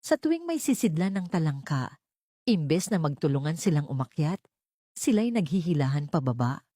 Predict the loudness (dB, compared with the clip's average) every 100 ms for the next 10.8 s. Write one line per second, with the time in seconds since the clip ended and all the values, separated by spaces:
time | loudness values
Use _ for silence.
0 | _ _ _ _ _ 0 4 6 6 4
1 | 2 2 2 0 2 0 0 2 2 2
2 | 2 -2 -4 _ _ _ _ _ _ -2
3 | 0 4 4 4 2 2 0 2 2 2
4 | 4 2 0 0 2 2 2 0 2 0
5 | 2 2 2 2 2 2 2 2 0 -2
6 | -10 _ _ _ _ _ 0 2 2 0
7 | 0 0 0 0 0 0 0 0 0 0
8 | 0 2 0 -2 -8 _ _ _ _ 0
9 | 0 -2 -2 0 0 -2 -4 -4 -2 -2
10 | -2 -4 -4 -4 -6 -4 -6 -6